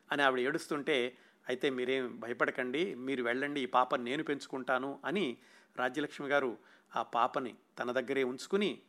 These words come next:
ఎంత రోజుల పాప, ఆ పాపకు ప్రేమావతి అని పేరు పెట్టుకుని, ఆ, పెంచారు.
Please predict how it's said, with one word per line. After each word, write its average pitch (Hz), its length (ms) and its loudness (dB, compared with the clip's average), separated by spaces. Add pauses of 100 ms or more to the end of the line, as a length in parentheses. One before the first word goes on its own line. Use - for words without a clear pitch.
(140)
ఎంత 143 240 -2
రోజుల 160 500 6
పాప, 135 340 4 (680)
ఆ 123 80 4
పాపకు 135 460 2
ప్రేమావతి 143 920 0
అని 120 120 -4
పేరు 139 240 -4
పెట్టుకుని, 127 580 -6 (540)
ఆ, 107 300 0 (140)
పెంచారు. 127 460 -4